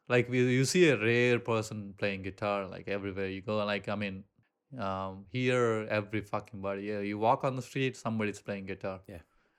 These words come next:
Speaker 1: And you feel like, "Oh, fuck, I need that skill."
Speaker 2: But it is, it's, as you say, it's such a skill.
Speaker 1: It's really, like, beautiful to know how to play guitar, actually.
Speaker 2: I,
Speaker 1: Like
Speaker 2: I first began it back home, and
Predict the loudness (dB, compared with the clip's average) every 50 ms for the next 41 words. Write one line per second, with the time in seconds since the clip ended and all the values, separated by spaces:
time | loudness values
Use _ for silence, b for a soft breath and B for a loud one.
0 | _ _ _ 0 2 2 2 2 0 -2 -2 0 0 2 2 4 2 2 2 2
1 | 0 0 0 0 -2 -2 -2 0 0 0 0 -2 -4 -4 -2 -2 -4 -4 -4 -6
2 | -8 -8 -12 -14 -12 -12 -12 -12 -14 _ _ _ b b b b b b 4 6
3 | 8 8 8 8 8 6 4 2 0 0 -2 -2 -2 -2 -2 0 0 0 2 2
4 | 2 2 2 2 0 0 2 2 2 2 0 0 0 0 0 0 2 2 2 2
5 | 2 0 -4 -10 _ _ _ _ _ -4 -2 -2 -2 2 4 6 6 8 6 6
6 | 4 4 4 2 2 0 -2 -2 0 2 2 2 0 -2 -4 -6 -4 -4 -4 -6
7 | -4 -6 -6 -4 -4 -4 -6 -4 -4 -4 -4 -4 -4 -6 -4 -4 -4 -4 -4 -6
8 | -6 -4 -2 -2 -2 -2 -4 -6 -8 -10 -10 -12 -12 -12 -12 -14 _ _ _ _
9 | _ -16 -6 0 4 6 6 6 6 4 0 -4 -8 -12 -12 -12 -14 -14 _ 2
10 | 4 4 6 6 4 4 2 2 0 0 2 2 2 2 2 2 2 0 0 0
11 | 0 0 0 -2 -4 -10 -20 -20 _ _ -4 -2 0 0 0 0 -2 -4 -4